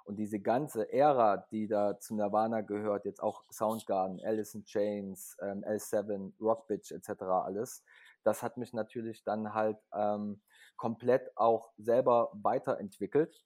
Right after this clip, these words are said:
Und ich bin auch wieder offener geworden. Also da war auf einmal dieses, du darfst nur hören, war komplett weg, sondern dann habe ich auf einmal wieder einfach alles oder hab für mich selber erkannt, so, dass das eigentlich komplette,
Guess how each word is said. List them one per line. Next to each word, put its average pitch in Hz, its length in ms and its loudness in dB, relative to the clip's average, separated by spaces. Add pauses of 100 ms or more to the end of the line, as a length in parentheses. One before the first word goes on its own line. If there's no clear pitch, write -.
(100)
Und 135 160 0
ich 156 120 0
bin 180 120 2
auch 151 160 4
wieder 156 220 6
offener 113 280 2
geworden. 87 560 -4
Also 113 200 -2
da 120 160 6
war 131 240 8
auf 123 160 0
einmal 135 260 0
dieses, 127 440 -4
du 120 80 -6
darfst 127 460 4
nur 160 460 2
hören, 160 420 4
war 127 160 4
komplett 127 400 -2
weg, 127 360 2
sondern 139 380 -2
dann 143 120 0
habe 143 160 0
ich 135 80 -6
auf 135 200 0
einmal 131 360 0
wieder 127 320 2 (520)
einfach 131 360 0
alles 151 360 2
oder 104 380 4 (100)
hab 113 200 0
für 120 60 -6
mich 110 180 -2
selber 113 520 6
erkannt, 123 420 -2
so, 113 240 2
dass 104 160 -4
das - 160 -8
eigentlich 110 460 -2
komplette, 110 600 -2